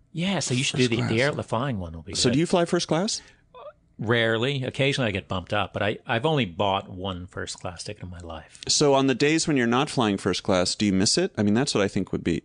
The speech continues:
Speaker 2: or do you
Speaker 1: Well, I think I fly it so infrequently
Speaker 2: that it's
Speaker 1: it happens
Speaker 2: not
Speaker 1: a few times a year.
Speaker 2: Okay, so it's not like your default, and then when it doesn't happen, you're enraged.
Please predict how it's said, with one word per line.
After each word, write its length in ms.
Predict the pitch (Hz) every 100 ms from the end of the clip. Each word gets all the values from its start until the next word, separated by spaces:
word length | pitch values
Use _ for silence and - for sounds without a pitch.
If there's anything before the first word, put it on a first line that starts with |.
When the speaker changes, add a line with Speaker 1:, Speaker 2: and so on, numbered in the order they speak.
| _ -
Speaker 2:
or 80 |
do 80 | 104
you 260 | 101 92 90
Speaker 1:
Well, 100 | 156
I 100 | 175
think 220 | 220 170
I 100 | 143
fly 380 | - 135 123 120
it 460 | 117 110 104 104 -
so 300 | - 123 113
infrequently 880 | 104 - 113 104 117 120 113 110 - 120
Speaker 2:
that 140 | 110
it's 160 | 101 117
Speaker 1:
it 60 |
happens 120 | 107
Speaker 2:
not 140 | 107 104
Speaker 1:
a 40 |
few 200 | - 127
times 300 | 113 101 85
a 40 | 87
year. 180 | 82 101
Speaker 2:
Okay, 240 | 107 87
so 160 | - 143
it's 120 | 139
not 240 | 170 170
like 200 | 135 127
your 100 | 123
default, 560 | 107 113 - 117 101 -
and 140 | 101 101
then 140 | 98
when 100 | 98
it 140 | 90 -
doesn't 260 | 95 80 87
happen, 320 | 87 90 85
you're 220 | 82 78
enraged. 680 | - 87 87 - - -